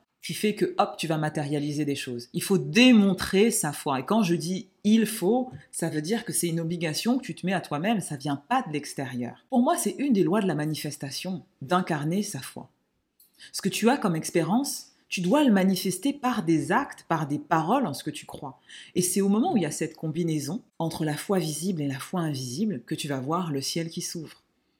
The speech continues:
Que Dieu va intervenir dans ta vie pour manifester la promesse qu'il t'a faite.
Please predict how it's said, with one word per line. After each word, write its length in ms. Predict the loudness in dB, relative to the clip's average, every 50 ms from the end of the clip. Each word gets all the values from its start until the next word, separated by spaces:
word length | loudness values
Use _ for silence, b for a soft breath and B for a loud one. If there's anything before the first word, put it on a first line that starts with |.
| _ _
Que 100 | 0 0
Dieu 320 | 2 2 2 4 4 4
va 180 | 4 2 2 0
intervenir 800 | 0 0 -2 -2 -2 -2 -2 -4 -2 -2 0 0 0 0 0
dans 160 | 0 -2 -2
ta 180 | -2 -2 -2 -2
vie 260 | -2 -4 -4 -6 -6
pour 200 | -4 -4 0 2
manifester 680 | 2 4 4 4 2 2 0 -4 -4 -2 -4 -4 -4 -6 -10
la 140 | -10 -10 -10
promesse 460 | -6 -2 0 2 4 4 2 2 -2
qu'il 160 | -6 -8 -8
t'a 140 | -6 -8 -8
faite. 320 | -6 -8 -10 -10 -12 -16